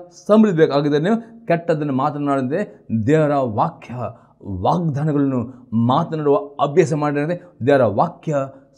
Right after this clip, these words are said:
ಸತ್ಯವಾದಿ, ಆ ವಾಕ್ಯ ಕಾರ್ಯ ಮಾಡದೆ ವಾಪಸ್ ಹೋಗುವುದಿಲ್ಲ ಪ್ರಿಯರೇ. ಅಂದ ಆನಂದವಾಗಿ ನೋಡ್ತೇವೆ, ಅವನು ಕೆಟ್ಟದ್ದನ್ನು ಬಿಟ್ಟು ಒಳ್ಳೆಯದನ್ನು ಮಾಡಿ, ಅದರ್ಥ ಕೆಟ್ಟ ನಡತೆಯನ್ನು.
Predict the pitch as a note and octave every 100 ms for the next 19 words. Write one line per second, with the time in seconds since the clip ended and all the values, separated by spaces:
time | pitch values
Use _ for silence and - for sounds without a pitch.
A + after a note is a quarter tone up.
0 | - E3+ F3 F3+ E3 D#3 C3 D3+ - D#3
1 | - D#3 D3 D3 B2+ C3+ F3 F3 D3 D3+
2 | D3+ B2+ B2+ B2+ B2+ C3 C3 B2+ - -
3 | - E3+ D#3+ G#3 G3 F#3 E3+ D#3 C#3+ D#3+
4 | C3+ - - - - C#3+ C3+ F3 F3 E3
5 | D#3 C#3+ C3 C#3+ C#3+ A#2+ D3+ C#3+ C3+ C3+
6 | C3 C3+ D3+ E3 F3+ - _ - E3 E3
7 | D#3+ D3 C#3+ C3+ C3 C3